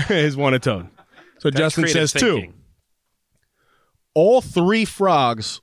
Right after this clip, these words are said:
Speaker 1: are still on the log because that one frog made a decision without taking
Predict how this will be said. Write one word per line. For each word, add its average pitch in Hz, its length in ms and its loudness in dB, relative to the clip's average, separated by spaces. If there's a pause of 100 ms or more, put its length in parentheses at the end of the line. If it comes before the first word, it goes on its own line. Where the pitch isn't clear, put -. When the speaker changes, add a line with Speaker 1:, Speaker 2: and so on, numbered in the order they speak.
(120)
Speaker 1:
are 139 140 2
still 202 380 2
on 160 180 2
the 139 100 2
log 101 420 -4 (480)
because 156 360 0
that 156 200 2
one 196 320 4
frog 120 480 0 (100)
made 151 300 0
a 147 60 0
decision 127 880 0 (680)
without 160 580 -2 (280)
taking 147 460 -2